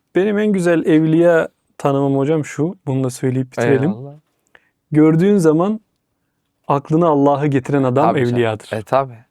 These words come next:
Speaker 2: e, tabii. Bu arada hani kapatmadan şunu da söyleyeyim.
Speaker 1: Söyleyeyim.
Speaker 2: Gazali
Speaker 1: Hı.
Speaker 2: de dostluk üzerine, sohbet üzerine çok güzel, hani İhya'da muazzam tavsiyeler veriyor.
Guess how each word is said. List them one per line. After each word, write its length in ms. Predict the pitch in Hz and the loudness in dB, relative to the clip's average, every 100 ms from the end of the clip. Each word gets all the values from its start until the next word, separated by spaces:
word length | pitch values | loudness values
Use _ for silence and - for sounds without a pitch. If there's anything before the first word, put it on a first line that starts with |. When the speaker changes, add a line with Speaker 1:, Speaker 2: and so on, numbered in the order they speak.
| - | -16
Speaker 2:
e, 100 | 110 | -8
tabii. 340 | 131 127 110 - - - _ | -4 -4 -8 -20 -20 -20 _
Bu 80 | 127 | 0
arada 460 | 139 139 139 170 185 _ _ _ _ _ _ - | 2 2 0 -2 -4 _ _ _ _ _ _ -6
hani 260 | 120 120 | -2 -2
kapatmadan 600 | - 139 160 147 123 143 | -2 -2 -2 -2 -4 -6
şunu 240 | 135 147 123 | -4 -2 -2
da 120 | 107 | -2
söyleyeyim. 420 | - 101 110 196 | -4 -4 -4 -8
Speaker 1:
Söyleyeyim. 380 | - 135 127 127 123 - | -6 -6 -6 -10 -14 -6
Speaker 2:
Gazali 560 | 120 120 117 135 143 | 0 0 2 2 2
Speaker 1:
Hı. 60 | 156 | 0
Speaker 2:
de 140 | 185 | 0
dostluk 440 | 151 131 - 139 - | 0 -2 -2 -2 0
üzerine, 540 | 123 117 117 113 104 - _ | 0 0 0 -4 -4 -10 _
sohbet 520 | - 117 113 123 117 | -4 -2 0 -2 -2
üzerine 360 | 110 113 110 107 | -2 -2 -2 -6
çok 220 | 117 107 | -8 -8
güzel, 340 | 107 113 104 | -4 -2 -4
hani 200 | 104 104 | -6 -10
İhya'da 640 | 107 - 113 107 107 104 - _ _ | -10 -2 0 0 0 -4 -4 _ _
muazzam 480 | - 110 110 104 113 | -8 -6 -4 -4 -6
tavsiyeler 560 | 104 104 - 110 120 110 | -4 -8 -6 -6 -6 -6
veriyor. 280 | 101 123 | -6 -6